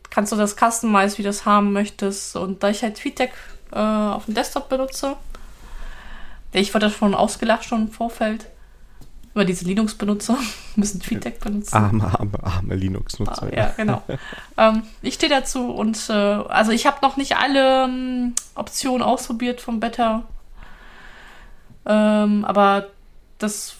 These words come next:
Speaker 1: würde ich, ähm, wer mit TweetDeck so ein bisschen unglücklich ist von der Funktionalität her, würde ich da empfehlen, da mal einen Blick rein zu, zu geben. Gibt's für alle möglichen Browser, also Firefox, Chrome, sogar Edge.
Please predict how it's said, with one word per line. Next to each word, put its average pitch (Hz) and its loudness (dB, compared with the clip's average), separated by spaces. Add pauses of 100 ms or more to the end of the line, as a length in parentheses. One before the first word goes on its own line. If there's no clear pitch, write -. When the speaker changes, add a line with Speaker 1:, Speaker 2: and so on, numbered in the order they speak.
Speaker 1:
würde 208 0
ich, 208 -2
ähm, 196 -2
wer 202 2
mit 196 -2
TweetDeck 214 -4
so 196 -8
ein - -10
bisschen 208 0
unglücklich 208 2
ist 196 -4
von - -6
der 196 -2
Funktionalität 196 -4
her, 175 -4
würde 180 -4
ich 180 -2
da 175 -2
empfehlen, 175 -2
da 170 0
mal 165 0
einen 170 -2
Blick 165 -8
rein 156 -8
zu, 180 -8 (520)
zu - -14
geben. 165 -8
Gibt's - -6
für 247 4
alle 226 8
möglichen 240 0
Browser, 262 4
also 180 -2
Firefox, 240 0
Chrome, 247 -2
sogar 208 -2
Edge. - -6